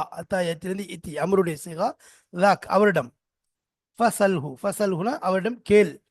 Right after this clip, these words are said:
ஹூங்கிற லமீர் யாரை கேக்குது? அதாவது ஹூங்கிறது ஹஜ்ரத் சயீத் இப்னு முஸையிப குறிக்குது. அப்போ யானி சயீதன், சயீதிடம் போய் கேள் என்பதாக ஹஜ்ரத் அப்துல்லா இப்னு உமர் ரலியல்லாஹு அன்ஹு அவர்கள் சொன்னார்கள்.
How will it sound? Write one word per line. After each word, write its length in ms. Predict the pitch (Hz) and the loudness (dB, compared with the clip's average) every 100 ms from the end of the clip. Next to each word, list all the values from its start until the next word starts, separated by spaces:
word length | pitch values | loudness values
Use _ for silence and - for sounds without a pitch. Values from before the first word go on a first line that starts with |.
| _ _ _ _ | _ _ _ _
ஹூங்கிற 260 | 233 262 233 | 4 6 6
லமீர் 280 | 185 180 214 | 6 4 2
யாரை 240 | 196 185 180 | 2 2 -2
கேக்குது? 380 | 190 170 190 254 - _ _ _ _ - | -6 -4 -2 -2 -6 _ _ _ _ -4
அதாவது 320 | 190 196 214 359 - _ _ _ _ _ - | 2 4 4 0 -6 _ _ _ _ _ -6
ஹூங்கிறது 420 | 180 240 214 214 | 0 4 4 4
ஹஜ்ரத் 360 | 214 196 240 - | 2 0 -4 -6
சயீத் 380 | 196 170 226 196 | -8 -4 -2 2
இப்னு 180 | 196 | 4
முஸையிப 440 | 190 - 202 185 170 277 _ _ _ - | 4 2 -4 -8 -8 -8 _ _ _ -4
குறிக்குது. 320 | 190 - - | -4 -4 -14
அப்போ 180 | - 185 285 | -14 -12 -6
யானி 360 | 185 185 208 294 339 _ _ - | 0 0 2 -2 -6 _ _ -12
சயீதன், 600 | - 165 208 170 151 127 - | -6 -4 -4 -2 -4 -6 -12
சயீதிடம் 640 | - 180 226 254 233 185 | -8 -4 -2 4 4 4
போய் 180 | 202 247 | 2 0
கேள் 240 | - 202 196 | 4 4 4
என்பதாக 440 | 170 165 156 151 226 - _ _ _ - | 0 -4 -2 0 -2 -4 _ _ _ -2
ஹஜ்ரத் 240 | 226 233 | -2 0
அப்துல்லா 320 | 175 196 196 | -2 2 2
இப்னு 180 | 190 175 | 2 0
உமர் 240 | 160 208 - _ _ - | -2 -4 -4 _ _ -10
ரலியல்லாஹு 420 | 190 208 190 175 | -2 0 2 2
அன்ஹு 120 | 156 | 0
அவர்கள் 240 | 147 175 240 | -2 -4 -4
சொன்னார்கள். 480 | 185 147 143 131 139 | -4 -4 -4 -4 -8